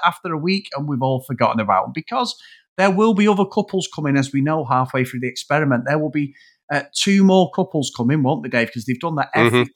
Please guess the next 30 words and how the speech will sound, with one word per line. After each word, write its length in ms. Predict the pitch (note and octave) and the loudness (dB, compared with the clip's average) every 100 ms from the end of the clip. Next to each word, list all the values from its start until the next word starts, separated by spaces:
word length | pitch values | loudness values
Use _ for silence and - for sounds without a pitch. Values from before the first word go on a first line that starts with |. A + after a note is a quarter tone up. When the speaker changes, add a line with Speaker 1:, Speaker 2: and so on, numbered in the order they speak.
| - | -2
Speaker 1:
time, 200 | D#3+ D#3+ | -2 -2
the 80 | A#2+ | -6
U 180 | F3+ F#3+ | -6 -2
K 240 | F#3 F3 | 0 0
one, 200 | E3+ D#3+ | 0 -2
the 80 | C#3 | -2
Aussie 300 | D#3+ E3 C3+ | -2 -4 -4
one. 220 | C3+ C3 - _ - | -4 -4 -8 _ -4
We 40 | |
will 80 | C#3+ | -4
get 200 | D3+ - | -2 -4
four 240 | - G3 | -2 2
more 180 | G3 G3 | 4 2
people 380 | G3+ G3+ - C3 | 2 -2 0 0
who 60 | A#2 | 0
will 60 | - | -2
just 180 | B2 | -6
be 80 | C3 | 0
introduced 520 | B2+ A#2+ A#2 C3+ C3 - | 0 0 -4 -4 -4 -8
at 60 | |
some 260 | - C#3 C3 | -6 -4 -4
point 220 | C#3 B2+ | -2 -2
in 40 | |
the 80 | B2 A2+ | -4 -8
next 160 | - | -8
couple 200 | A#2+ - | -14 -10
of 60 | A#2 | -4
weeks. 300 | A#2+ A2+ - _ _ _ | -4 -4 -8 _ _ _
So 360 | - F3 D#3 - _ - | -4 0 0 -4 _ -8
she's 460 | - G#3 A3 G3+ | -2 0 2 0